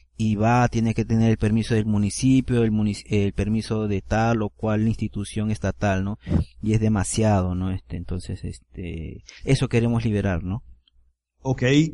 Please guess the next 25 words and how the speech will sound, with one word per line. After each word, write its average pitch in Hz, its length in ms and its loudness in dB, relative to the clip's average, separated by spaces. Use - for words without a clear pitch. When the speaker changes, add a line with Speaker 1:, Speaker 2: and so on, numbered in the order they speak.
Speaker 2:
eh, 117 480 4
mm, 151 260 6
sobre 139 500 4
las 127 220 2
ocho 170 480 2
propuestas, 139 720 0
eh, 113 340 4
en 123 160 6
el 127 120 6
orden 147 280 4
municipal 160 720 2
no 131 140 2
vamos 131 280 2
a 143 40 2
hablar 135 260 2
ahora 143 380 4
porque - 300 -2
ya 104 140 -6
hicimos 165 500 2
un 120 100 2
programa. 98 580 0
Estos 120 300 -2
programas 120 580 0
son 107 240 -4
grabados 156 680 0